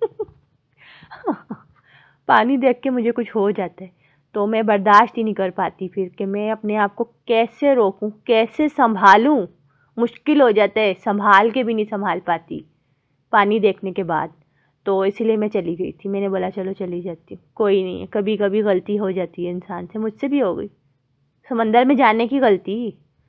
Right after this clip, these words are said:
<laughs> तो जी, अभी एक दो दिन गुजरे थे, हमने पिकनिक मनाई और आज हम दोबारा आ गए, आतिफ और मैं। असल में आतिफ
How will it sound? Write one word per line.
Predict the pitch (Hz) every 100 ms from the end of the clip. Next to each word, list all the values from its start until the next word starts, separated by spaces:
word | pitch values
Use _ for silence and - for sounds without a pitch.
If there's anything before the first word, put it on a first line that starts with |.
| _ _ -
<laughs> | - 453 - - 508 - 508 - 466 - - - 403 _ - _ _ _ _ _ _ _ - - - _ _ - 403 - - - _ _ _ _ - - _ -
तो | 247 277
जी, | 247 320
अभी | 294 277 294
एक | 262 247
दो | 247 269
दिन | 285 285 277
गुजरे | 240 202 214
थे, | 214 262
हमने | 294 226 226
पिकनिक | 240 226 214 240
मनाई | 269 269 247 254 - _ _ _ _
और | 220 220
आज | 214 220 202
हम | 214 233
दोबारा | 202 185 175 185
आ | 196 196
गए, | 208
आतिफ | - 190 - 226 220
और | - 196
मैं। | 190 175 175 _ _ _
असल | 226 285 254
में | 247
आतिफ | 247 226 220